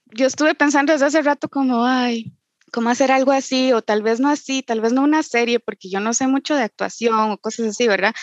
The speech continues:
Entonces, algo como que ayude a, a difundir temas, porque eso es lo que hacen,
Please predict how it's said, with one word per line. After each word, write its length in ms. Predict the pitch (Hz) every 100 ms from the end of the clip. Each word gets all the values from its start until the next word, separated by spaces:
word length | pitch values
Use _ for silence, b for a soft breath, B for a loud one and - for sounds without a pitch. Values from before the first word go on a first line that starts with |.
| B B -
Entonces, 640 | 240 240 240 269 277 277 B B
algo 260 | 226 233 277
como 280 | 311 294 285
que 100 | 233
ayude 340 | 202 208 233
a, 460 | 254 226 190 165 180 _
a 100 | 220
difundir 480 | 233 - 240 240 262
temas, 340 | 359 453 269
porque 220 | - 226 220
eso 140 | 254
es 60 | 311
lo 100 | 330
que 180 | 254
hacen, 440 | 247 381 277 214